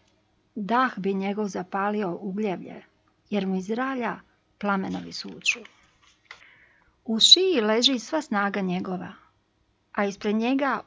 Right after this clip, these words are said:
užas se prostire. Kad se ispravi, zastrepe valovi i prema morskoj uzmiču pučini. Poput pećine srce mu je tvrdo,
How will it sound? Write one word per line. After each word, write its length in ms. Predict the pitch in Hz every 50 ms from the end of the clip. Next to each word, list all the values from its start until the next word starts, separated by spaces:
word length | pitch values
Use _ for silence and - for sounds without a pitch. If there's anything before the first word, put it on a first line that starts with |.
| _ - -
užas 360 | - 247 247 220 208 185 160 -
se 100 | 180 170
prostire. 640 | - - 190 190 190 - - 202 95 82 - - - _ _ _ _ _ _ _ _ _ _ _ _ _ _ _ _ _
Kad 200 | - 226 202 185
se 120 | - 202
ispravi, 640 | 196 202 - - - 240 247 254 247 254 240 226 226 - - _ _ _ _ _ _
zastrepe 800 | - 185 185 190 185 180 - - 202 196 214 240 240 - 262 247
valovi 640 | 202 208 226 208 196 - - - 208 226 - - - _ _ _ _ _ _ _ _ _ - - - _ _ _ -
i 140 | 220 208
prema 260 | 214 214 214 214 214 208
morskoj 600 | 208 226 247 277 294 - - - 302 285 254 - - -
uzmiču 460 | 226 214 202 214 208 202 - - 185 180 -
pučini. 560 | - 220 202 - - - - - - - - - _ _ _ _ _ _ _ _ _ _ _ _ _ _ _ _ _ _ _ _ _ _ _ - - _ _ _ _ _ _
Poput 340 | - 254 269 269 311 294 294
pećine 580 | - 262 269 - - 311 285 277 269 240 - - -
srce 380 | - - - 247 214 - 202
mu 120 | 196 196 185
je 100 | 180 180
tvrdo, 500 | - - 226 202 190 208 - - -